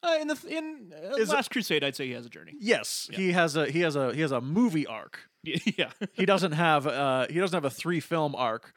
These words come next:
Speaker 2: or
Speaker 1: Right.
Speaker 2: anything like that, especially in the Raiders of the Lost Ark. He starts out as a very hot archaeologist,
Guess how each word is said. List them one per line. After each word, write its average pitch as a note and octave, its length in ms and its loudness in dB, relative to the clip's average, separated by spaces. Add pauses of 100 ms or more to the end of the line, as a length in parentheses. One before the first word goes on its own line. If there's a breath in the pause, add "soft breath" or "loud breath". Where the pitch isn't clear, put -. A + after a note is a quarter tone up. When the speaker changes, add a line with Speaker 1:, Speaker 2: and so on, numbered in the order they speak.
(260 soft breath)
Speaker 2:
or D3+ 60 -4
Speaker 1:
Right. C3+ 80 2
Speaker 2:
anything C#3+ 300 -2
like B2 280 -2
that, C3 340 2 (280 soft breath)
especially F3 480 2
in C3 100 -2
the A#2 140 -6 (320)
Raiders C3+ 320 0
of - 20 -4
the B2 80 -2
Lost A#2+ 300 0
Ark. A#2 180 -2
He C3 80 -6
starts C#3 340 -2
out C3 220 2
as A#2 160 -2
a A#2 160 -2
very A#2+ 500 -2
hot A#2 480 -4
archaeologist, A#2 880 -4